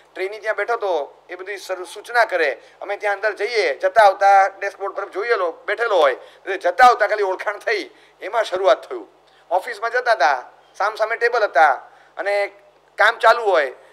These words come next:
laptop પર કામ કરતા કરતા ખાલી આંખો મળે, બસ એમાંથી ચાલુ થયું. ક્લાસીસમાં સાથે બેસતા હતા, બધ-, આખી college બંધ હોય, ભણવાનું ન હોય, Exam ના આવતી હોય, તોય લાઇબ્રેરીમાં જ જાય, તોય લાઇબ્રેરીમાં જાય. ભગવાનને ખબર કયું પુસ્તક વાંચવા જાય છે,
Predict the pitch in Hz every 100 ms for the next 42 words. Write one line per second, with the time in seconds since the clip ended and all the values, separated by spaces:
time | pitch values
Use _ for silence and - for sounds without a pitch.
0 | _ - 151 - 220 214 214 220 226 220
1 | 226 208 208 202 208 202 190 233 247 220
2 | - 208 220 240 247 220 185 160 127 101
3 | - _ - _ 180 214 233 220 226 220
4 | 208 220 202 196 226 208 139 107 - _
5 | _ _ _ 151 - 180 - - - 196
6 | 240 240 240 254 240 147 160 226 247 247
7 | 240 247 247 247 - _ _ - 170 262
8 | 254 254 247 254 247 247 262 277 285 285
9 | 262 262 139 113 - _ 220 277 277 247
10 | 220 175 135 120 123 143 226 247 247 277
11 | 269 - - - 247 269 254 269 233 214
12 | 170 127 107 - - - -